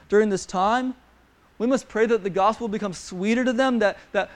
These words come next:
all the riches they have in Christ would become more real to them. We should pray for that person, not just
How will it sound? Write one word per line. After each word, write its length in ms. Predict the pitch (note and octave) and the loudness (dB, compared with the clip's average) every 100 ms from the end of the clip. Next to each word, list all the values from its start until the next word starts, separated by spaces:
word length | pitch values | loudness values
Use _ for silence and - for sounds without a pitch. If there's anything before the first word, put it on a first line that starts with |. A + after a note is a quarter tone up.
| - | 0
all 200 | G#3+ A#3 | 2 2
the 100 | G#3+ | 2
riches 380 | G3 B3 B3 | 0 0 -2
they 100 | G#3 | 0
have 140 | A3 G#3+ | 0 0
in 80 | G3 | -6
Christ 400 | - G#3 A#3+ G3+ | -2 0 0 -4
would 60 | |
become 260 | G#3 A3 G#3+ | -6 -4 2
more 180 | A3 G3 | 2 2
real 300 | F3 A3 B3 | 2 2 2
to 40 | |
them. 160 | B3+ A#3 | 0 -2
We 120 | A#3+ | -2
should 180 | C4 - | -6 -10
pray 420 | - A#3+ C4 C4+ | -6 0 2 0
for 120 | A#3 | -2
that 240 | A3+ A3+ | 0 0
person, 340 | A#3 A3+ G#3 G3 | -2 -2 -4 -2
not 320 | B3 D4 A3+ | 0 0 -2
just 380 | A3 B3+ G#3+ | 0 2 0